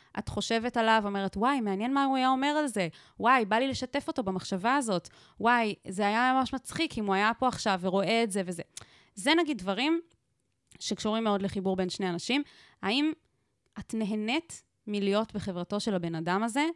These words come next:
אם כן, אז את באופן טבעי תימשכי ל-, ל-, אה, ללבלות איתו?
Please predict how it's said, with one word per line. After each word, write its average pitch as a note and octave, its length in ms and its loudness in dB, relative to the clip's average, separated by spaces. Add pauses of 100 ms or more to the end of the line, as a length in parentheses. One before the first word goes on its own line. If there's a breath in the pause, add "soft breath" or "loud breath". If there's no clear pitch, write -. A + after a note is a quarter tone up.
(580)
אם C#4 240 0
כן, A3+ 300 2 (360)
אז F#3 240 -2 (100)
את - 160 -10
באופן G3+ 340 0
טבעי G3+ 380 -4
תימשכי A3+ 760 -2
ל-, G#3+ 100 0
ל-, F#3 280 2 (320)
אה, F3 340 -6 (800)
ללבלות F#3+ 540 -2
איתו? D4 200 0